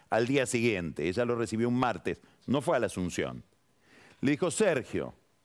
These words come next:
noventa y cinco por ciento gestión,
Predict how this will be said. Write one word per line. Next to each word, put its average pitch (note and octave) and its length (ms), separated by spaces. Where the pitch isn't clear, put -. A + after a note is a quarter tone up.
noventa D#3 480
y E3 100
cinco F#3+ 380
por D3+ 160
ciento F#3+ 640
gestión, G2+ 720